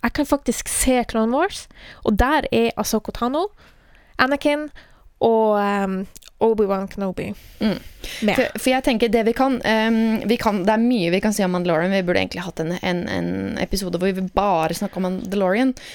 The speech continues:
Speaker 1: Mm.
Speaker 2: Eh, men jeg synes vi skal, eh, snakke bitte litt om backstoryen til, ehm, Ahsoka.
Speaker 1: Mm.
Speaker 2: For det, ehm, jeg ønsker å lære litt mer om henne,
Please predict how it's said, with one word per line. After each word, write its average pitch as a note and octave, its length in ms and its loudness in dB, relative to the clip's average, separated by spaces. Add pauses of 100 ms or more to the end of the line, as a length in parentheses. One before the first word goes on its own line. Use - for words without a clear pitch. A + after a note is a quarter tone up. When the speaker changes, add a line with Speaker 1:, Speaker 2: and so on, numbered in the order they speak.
Speaker 1:
Mm. D4 300 -4
Speaker 2:
Eh, G#3+ 320 0
men A#3 500 2
jeg A3+ 180 0
synes A3+ 220 0
vi A3+ 100 0
skal, A#3 360 -2
eh, A3 220 2
snakke B3 360 -2 (120)
bitte - 160 -6
litt A3 140 -2
om A3+ 200 0
backstoryen A3 680 -2
til, G#3 320 0
ehm, G3+ 640 -2 (440)
Ahsoka. F#3+ 440 0 (460)
Speaker 1:
Mm. C4+ 340 -4 (300)
Speaker 2:
For - 180 -4
det, F#3+ 220 2 (400)
ehm, F3 800 -2
jeg G#3 280 0
ønsker A3 260 2
å - 20 2
lære F3 520 2
litt G#3 300 0
mer F3 360 2
om A#3 80 2
henne, A3 340 2